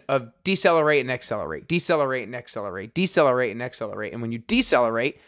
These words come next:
that force needs to go somewhere. And oftentimes, if that anterior tibialis muscle is not firing,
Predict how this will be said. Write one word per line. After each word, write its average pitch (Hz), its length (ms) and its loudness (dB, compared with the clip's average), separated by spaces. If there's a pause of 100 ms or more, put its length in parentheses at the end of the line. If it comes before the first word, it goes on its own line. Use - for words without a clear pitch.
(220)
that 220 220 4
force 233 280 6
needs 233 220 0
to 165 80 -2
go 180 160 6
somewhere. 147 560 0 (560)
And 135 100 -2
oftentimes, 151 580 2
if 117 120 -2
that 143 180 6
anterior 139 440 0
tibialis 127 520 4
muscle 113 260 -6
is 117 120 -8
not 131 240 -4 (200)
firing, 139 720 4